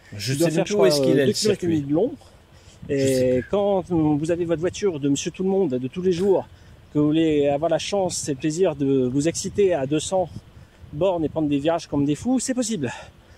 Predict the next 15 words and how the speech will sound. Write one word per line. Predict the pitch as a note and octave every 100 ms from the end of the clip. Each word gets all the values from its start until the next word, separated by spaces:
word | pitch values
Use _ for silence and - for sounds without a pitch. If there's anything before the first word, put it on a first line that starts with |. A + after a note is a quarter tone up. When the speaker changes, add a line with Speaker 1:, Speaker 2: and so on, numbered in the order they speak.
| -
Speaker 2:
Bon, | B2
moyennant | A#2 B2+ D#3 E3+
finance, | C4+ C#4+ F#3+ -
hein. | F3 F3+ A3 - - - - - - D3
Les, | C3+ C3 C3
les | C3
séances | - D#3 F#3 - C#3+
se | C3 D3+
louent. | E3+ A#3+ D#3+ - - - - - - - -
Euh, | B2+
je | -
connais | D3+
pas | D#3+
les | D3
tarifs, | F#3+ G#3+ G#3+ -